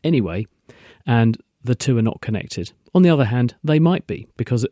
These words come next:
vaccines provoke an immune response, and in some people there may well be onward domino effects within the immune system, and this can culminate in off-target effects, and that's why it needs investigating, because we're in a position where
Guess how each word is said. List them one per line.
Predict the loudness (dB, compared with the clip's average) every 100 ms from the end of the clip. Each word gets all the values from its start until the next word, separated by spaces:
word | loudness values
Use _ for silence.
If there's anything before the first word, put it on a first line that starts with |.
| -6
vaccines | -6 -6 -8 -6 -4 -4 -6 -8
provoke | -4 -2 -2 -4
an | -2
immune | 0 0 0
response, | -2 -6 -10 -10 -10
and | -6 -2
in | 0 -2
some | -2 -4
people | -4 -6 -6 -6 -8 _ -20 _
there | -2 0
may | 2 0
well | 0 -2
be | -2 -4 -2
onward | 0 2 0 -2 -4
domino | 0 2 2 0
effects | -4 -6 -10 -6
within | -2 0
the | 0
immune | 2 0
system, | 0 -6 -4 -4 -6 -14 _ -4
and | -2 0
this | 0 -2
can | -4 -4
culminate | -2 -2 -2 -2 -4 -2
in | -2 -2 _ -4
off-target | -4 -4 -6 -4 -2 -4 -6
effects, | -6 -8 -10 -14 -16 -16 _ -2
and | 0
that's | 0 -2
why | -4
it | -2
needs | -2 -2
investigating, | -2 -4 -6 -8 -8 -8 -8
because | -6 -6 -6 _ -20 -20 -20 _ 2
we're | 4
in | 4
a | 0
position | -2 0 0 -2 -2
where | 0 -2